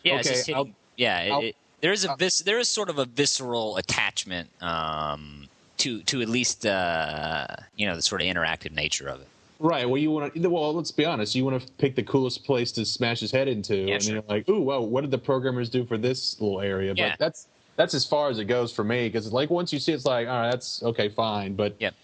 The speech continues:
Speaker 2: I, I, again, it just leads to uncreative writing in anything.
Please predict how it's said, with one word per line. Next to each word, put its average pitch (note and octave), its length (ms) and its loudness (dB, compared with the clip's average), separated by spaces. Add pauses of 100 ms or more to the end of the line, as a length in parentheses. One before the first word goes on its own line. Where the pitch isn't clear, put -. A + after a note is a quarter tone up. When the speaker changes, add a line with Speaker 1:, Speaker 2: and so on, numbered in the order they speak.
(540)
Speaker 2:
I, C3 80 4
I, D3+ 180 2
again, D#3 380 0
it B2+ 60 -2
just C3 200 0
leads D3+ 200 2
to B2 100 -2
uncreative B2+ 680 0
writing A#2 380 0
in A2 120 -2
anything. G#2+ 640 -2